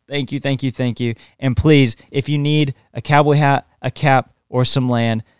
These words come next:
go out, help out these sponsors that are sponsoring this show and supporting me doing what we do. And if you find value in this show, please share it. Please tell people about it, write us,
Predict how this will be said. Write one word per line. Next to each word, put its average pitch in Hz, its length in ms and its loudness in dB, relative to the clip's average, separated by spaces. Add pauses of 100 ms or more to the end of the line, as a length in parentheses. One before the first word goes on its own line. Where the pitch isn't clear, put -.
(160)
go 131 220 4
out, 120 340 2 (800)
help 139 240 -2
out 123 220 0
these 113 140 -4
sponsors 113 520 -4
that 107 180 -6
are 104 80 -8
sponsoring 110 500 -6
this 104 120 -4
show 104 320 -4
and 98 120 -10
supporting 127 680 -4
me 101 340 -4 (460)
doing 110 240 0
what 101 100 -4
we 107 100 -4
do. 95 360 -6 (180)
And 104 160 -6
if - 160 -8
you 120 140 -2
find 123 360 -2
value 107 680 -4
in 107 220 -4
this 104 180 -4
show, 82 500 -8 (320)
please 101 320 -6
share 80 320 -8
it. 76 140 -14 (260)
Please 104 320 -6
tell 98 220 -6
people 92 260 -10
about 85 320 -8
it, 80 140 -14 (240)
write 104 340 0
us, 90 220 -6